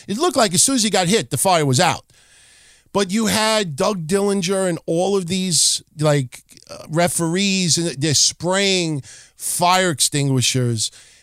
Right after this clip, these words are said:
more than you would spray for a fucking building that's on fire. All you hear, you're looking at it, and the crowd is shitting all over it.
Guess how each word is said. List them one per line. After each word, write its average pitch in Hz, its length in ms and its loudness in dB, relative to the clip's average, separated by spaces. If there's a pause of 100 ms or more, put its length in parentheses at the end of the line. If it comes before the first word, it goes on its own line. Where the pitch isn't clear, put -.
more 240 480 4
than 220 220 0
you 208 100 0
would 202 160 0
spray 208 380 0
for 180 220 0
a 156 100 2
fucking 180 560 2
building 175 420 2
that's 139 240 2
on 139 140 2
fire. 135 340 2 (100)
All 262 180 4
you 269 140 0
hear, 240 180 2 (2250)
you're 214 140 2
looking 254 420 0
at 185 200 0
it, 185 120 -4
and 170 100 -4
the 160 60 -2
crowd 202 400 0
is 175 80 0
shitting 185 320 0
all 175 180 0
over 131 300 0
it. - 140 -4